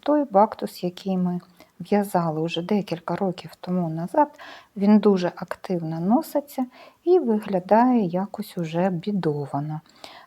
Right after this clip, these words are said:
Тому моє серце бабусі не витримало цього, і я вирішила,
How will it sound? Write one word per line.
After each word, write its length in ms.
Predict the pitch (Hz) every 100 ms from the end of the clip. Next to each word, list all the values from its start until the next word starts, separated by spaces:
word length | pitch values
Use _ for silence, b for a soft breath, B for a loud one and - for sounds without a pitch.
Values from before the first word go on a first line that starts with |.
| _
Тому 540 | - 185 180 180 180 175
моє 560 | 170 175 170 170 170 170 B B B _ - -
серце 440 | 190 - - 175
бабусі 640 | 165 170 170 190 185 -
не 200 | 160 160
витримало 720 | 151 165 190 - 285 302 302 302 -
цього, 520 | - - 269 262 254 247 B B B B B B
і 240 | - 330 196
я 280 | 196 208 -
вирішила, 680 | 190 220 233 - 214 214